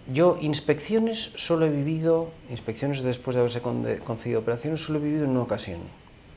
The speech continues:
Lo vivimos en una ocasión en Túnez, porque además, manda narices,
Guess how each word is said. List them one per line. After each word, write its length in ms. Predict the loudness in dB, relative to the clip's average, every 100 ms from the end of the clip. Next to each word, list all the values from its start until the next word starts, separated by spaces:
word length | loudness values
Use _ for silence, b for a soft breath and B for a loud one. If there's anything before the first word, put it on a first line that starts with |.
| -6
Lo 140 | -2 0
vivimos 320 | 2 0 -2
en 60 |
una 80 | -2
ocasión 400 | 0 0 0 -2 -4
en 300 | -4 -2 -2
Túnez, 540 | -2 -2 -4 -8 -16 -20 -20 -20 B B B B B B B B B B B -4
porque 260 | 0 2 2
además, 580 | 0 0 0 -2 -4 -8 -4
manda 280 | -2 -2
narices, 720 | -2 -4 -6 -8 -8 -6 -8